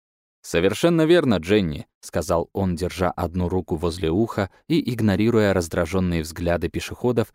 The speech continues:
которым он перегородил тротуар. «Расследование по делу считается самым масштабным из всех, когда-либо проводившихся на острове Лорни, а с появлением объявлений в национальных газетах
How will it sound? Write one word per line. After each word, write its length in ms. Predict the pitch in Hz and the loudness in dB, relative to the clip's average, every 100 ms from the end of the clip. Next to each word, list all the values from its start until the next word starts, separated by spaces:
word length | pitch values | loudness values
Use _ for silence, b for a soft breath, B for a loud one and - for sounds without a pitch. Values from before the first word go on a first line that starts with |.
| _ _ | _ _
которым 400 | 156 185 127 104 | -2 2 2 2
он 240 | 104 110 107 | 0 0 2
перегородил 640 | 113 85 85 76 82 80 | 0 0 0 0 -2 -6
тротуар. 640 | - 82 85 80 73 - _ _ _ _ _ - | -4 -4 0 0 0 -6 _ _ _ _ _ -4
«Расследование 760 | 87 - 107 123 135 135 131 | -2 0 2 4 4 4 2
по 140 | 120 113 | 2 2
делу 300 | 110 131 127 | 4 4 2
считается 540 | - 120 120 117 120 | 0 2 2 2 0
самым 280 | - 127 127 | 2 2 4
масштабным 720 | 123 117 - 101 101 110 104 | 4 2 0 0 2 4 2
из 100 | 92 | 0
всех, 380 | - 120 120 - _ | 0 0 0 -2 _
когда-либо 480 | - 135 156 151 143 | -4 0 2 4 2
проводившихся 800 | - 117 98 92 - 113 - 123 | 2 2 2 0 -2 -6 0 2
на 160 | 110 85 | 4 2
острове 360 | 82 - 104 | 0 0 2
Лорни, 480 | 120 143 123 78 76 - _ _ - | 4 4 2 -2 -8 -14 _ _ -6
а 100 | 82 | -6
с 80 | - | -2
появлением 640 | 80 80 80 85 82 82 92 | 0 2 2 2 0 -2 -4
объявлений 640 | 82 85 80 90 90 80 | -4 -4 2 2 2 -2
в 80 | 82 | -4
национальных 640 | 82 87 82 85 87 85 | -4 -2 0 0 -2 -4
газетах 580 | 80 82 87 95 104 - | -2 -2 0 0 -2 -6